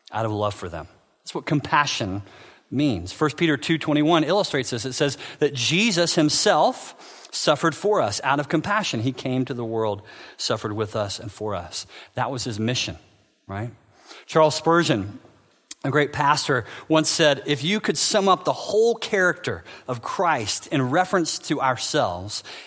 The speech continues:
it might be gathered into this one sentence: 'He was moved with compassion.'"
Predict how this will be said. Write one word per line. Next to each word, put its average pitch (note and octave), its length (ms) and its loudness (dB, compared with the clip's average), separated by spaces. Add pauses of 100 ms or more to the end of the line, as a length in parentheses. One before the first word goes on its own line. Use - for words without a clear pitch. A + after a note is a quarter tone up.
it C3 100 0
might D#3+ 220 2
be D#3+ 100 0
gathered C#3+ 380 0
into C3 180 -2
this C#3 380 -4
one C3 260 0
sentence: F#2 540 -6 (260)
'He D3 200 -2
was A2 260 -4
moved G#2 720 -2 (360)
with G2+ 540 -6 (240)
compassion.'" - 560 -8